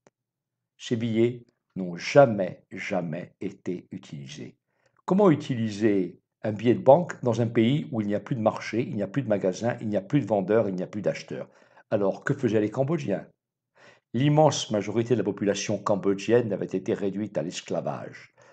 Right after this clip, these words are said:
envoyée dans les campagnes, planter du riz, travailler du matin au soir, creuser des canaux, construire des digues, nourrie avec un faible baba,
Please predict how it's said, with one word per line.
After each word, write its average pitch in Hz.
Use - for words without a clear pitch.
envoyée 117
dans 95
les 76
campagnes, 110
planter 120
du 90
riz, 85
travailler 110
du 104
matin 113
au 104
soir, 95
creuser 117
des 95
canaux, 104
construire 131
des 107
digues, 95
nourrie 120
avec 107
un 104
faible 98
baba, 98